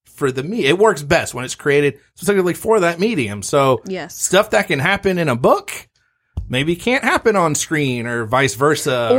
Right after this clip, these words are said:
Speaker 1: Or
Speaker 2: it is not, it is not, there's not enough context visually when you're, like, transferring it. So it needs to change.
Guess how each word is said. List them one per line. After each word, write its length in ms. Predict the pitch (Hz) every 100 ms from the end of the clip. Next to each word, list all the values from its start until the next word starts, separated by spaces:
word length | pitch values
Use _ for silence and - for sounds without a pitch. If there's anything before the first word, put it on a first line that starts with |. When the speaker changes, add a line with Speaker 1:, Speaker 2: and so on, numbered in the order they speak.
| 277
Speaker 1:
Or 40 |
Speaker 2:
it 120 | 285 311
is 160 | 285
not, 320 | 254 240 285 - _ 226
it 120 | 226
is 120 | 247
not, 380 | 254 254 262 247 _ _ -
there's 200 | 240 247
not 160 | 269
enough 420 | 277 269 247 - _ _ _
context 1000 | - - 262 285 269 214 202 - - - - _ _ _ -
visually 1000 | 185 208 254 214 190 180 156 170 185 _
when 240 | - 190 190
you're, 440 | 190 185 180 - _ _ -
like, 300 | 202 - _
transferring 1500 | - 226 262 247 - - _ _ _ _ - 202 180 151 120
it. 220 | 92 -
So 200 | - 196
it 80 | 190
needs 340 | 202 208 202 -
to 100 | 165
change. 460 | 165 104 - -